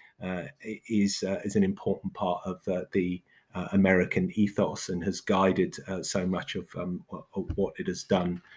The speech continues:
uh, in the twentieth and twenty-first centuries. So I think this sets and explains uh, much of the context for contemporary American foreign policy. As the, uh, United States continues, uh,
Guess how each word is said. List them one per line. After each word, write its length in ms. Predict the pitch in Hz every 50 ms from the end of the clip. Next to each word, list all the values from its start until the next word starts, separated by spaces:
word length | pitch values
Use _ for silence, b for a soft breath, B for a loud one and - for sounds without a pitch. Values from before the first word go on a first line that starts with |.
| B B B B B
uh, 160 | 90 90 90 90 -
in 280 | 101 98 92 92 92 90
the 200 | 90 90 87 90 90
twentieth 480 | - - 95 90 87 - 92 85 - 101
and 120 | 92 90
twenty-first 640 | - 101 92 87 - 95 92 - - 87 85 - -
centuries. 640 | - 87 95 98 - - 87 85 - - - - _ _ _ B B B B B B B B B B
So 180 | - 151 131
I 40 | 127
think 220 | 139 156 170 160
this 180 | 143 147 135 139
sets 300 | - - 143 135 - -
and 80 | 131 120
explains 800 | 113 - - - - 120 117 117 120 117 113 107 104 101 - - B B B B B B B -
uh, 240 | 98 98 98 98 98
much 400 | 104 107 117 117 117 - - -
of 140 | 113 104 -
the 200 | - 104 101 98
context 600 | 98 - - 123 110 104 - - 104 - - - -
for 220 | - 98 92 92 95 - -
contemporary 600 | - 104 98 - - 104 98 98 - 98 95 95
American 500 | 95 90 87 90 87 - - 101 92 -
foreign 340 | - 101 95 95 92 92
policy. 580 | - - 110 104 95 92 - - 98 92 - _ _ _ _ _ _ _ _ _ _ _ _ _ _ _ _ _ - - -
As 220 | 120 107 98 - -
the, 340 | - 113 107 104 101 107 -
uh, 100 | - 104
United 520 | 101 101 101 110 104 104 107 104 101 101 98
States 380 | - - - 101 98 98 -
continues, 680 | - - 98 98 - 123 113 110 104 98 98 - - - - 101 92
uh, 80 | 87